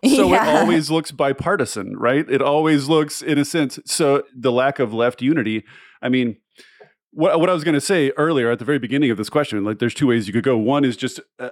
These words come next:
Speaker 1: a competing apparatus from Dems if there's, if left-wing billionaires would, like, get it together and build some institutions that could
Speaker 2: Right.
Speaker 1: do this kind of thing. But long term, you really need institutions that are trusted,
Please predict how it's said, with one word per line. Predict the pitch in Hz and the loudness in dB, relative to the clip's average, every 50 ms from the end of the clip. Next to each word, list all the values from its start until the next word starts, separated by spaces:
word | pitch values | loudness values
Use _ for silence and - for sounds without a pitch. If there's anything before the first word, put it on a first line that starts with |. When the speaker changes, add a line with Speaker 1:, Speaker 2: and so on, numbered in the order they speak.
| - | -8
Speaker 1:
a | - 117 | -8 -8
competing | - - 135 120 - - - 147 123 131 127 123 | -6 -6 -6 -6 -6 -6 -6 -4 -4 -2 -2 -2
apparatus | 120 117 - 117 123 160 185 143 120 120 - - | -4 -4 -4 -2 0 0 2 2 0 -2 -4 -6
from | - - 120 110 101 | -4 -4 -2 -2 0
Dems | - 135 143 123 113 117 120 - - | 0 0 2 2 2 0 -2 -2 -4
if | 117 107 - | -6 -6 -4
there's, | - 117 110 104 107 - - - - _ _ | -2 -2 0 0 -2 -4 -8 -14 -16 _ _
if | - 110 101 104 | -12 -12 -8 -4
left-wing | 104 113 113 - 117 107 101 | -4 -4 -4 -2 -4 -4 -4
billionaires | 85 113 120 120 104 101 104 104 101 - | -4 -4 -4 -2 -2 -4 -6 -6 -8 -8
would, | 110 | -10
like, | 90 98 113 - | -10 -10 -10 -10
get | 117 104 | -10 -10
it | 101 - | -10 -10
together | - - 110 117 104 104 98 | -8 -4 -4 -2 -2 -2 -4
and | 98 95 - | -4 -4 -4
build | 110 107 104 101 - | -2 -2 -2 -4 -6
some | - 107 104 | -6 -6 -6
institutions | 95 - - 113 101 - 139 135 - - 113 104 95 | -6 -8 -8 -10 -6 -4 -6 -6 -4 -8 -10 -8 -8
that | 113 | -8
could | 101 131 | -8 -6
Speaker 2:
Right. | 131 131 | -6 -6
Speaker 1:
do | 135 | -6
this | 135 135 - | -6 -6 -8
kind | - - 120 110 | -6 -6 -6 -6
of | 107 101 | -6 -6
thing. | 110 107 110 117 - _ - - - - - - - - _ _ | -8 -8 -8 -8 -12 _ -20 -20 -20 -20 -20 -20 -20 -20 _ _
But | - 156 156 - _ _ - | -2 -2 -2 -4 _ _ -6
long | 156 151 - - 302 277 | -2 0 2 2 2 0
term, | - - 139 120 113 117 117 120 - - _ _ _ _ _ _ _ | 0 0 0 0 0 0 0 -2 -4 -6 _ _ _ _ _ _ _
you | - 135 123 156 165 151 | -16 -10 -4 -2 0 0
really | 143 160 208 247 269 254 220 170 | 2 2 2 4 4 4 4 4
need | 147 143 165 185 180 143 123 120 117 107 127 135 123 - _ _ _ _ _ _ _ _ _ _ _ _ - | 4 4 4 4 4 4 2 2 0 0 -2 -4 -6 -8 _ _ _ _ _ _ _ _ _ _ _ _ 0
institutions | 151 160 180 - - - 143 - - 233 254 - - 131 120 117 131 139 - - | 0 0 0 -2 -6 -8 -8 -6 -4 -4 -4 -2 -2 -2 -2 -2 -4 -4 -6 -8
that | - - 127 131 - - - | -2 0 0 0 -2 -2 -2
are | 135 127 135 131 | -2 0 0 -2
trusted, | - - - 160 175 170 - - 120 113 107 101 127 117 - | -4 -4 -2 -2 -2 -2 -4 -6 -6 -6 -4 -4 -6 -8 -8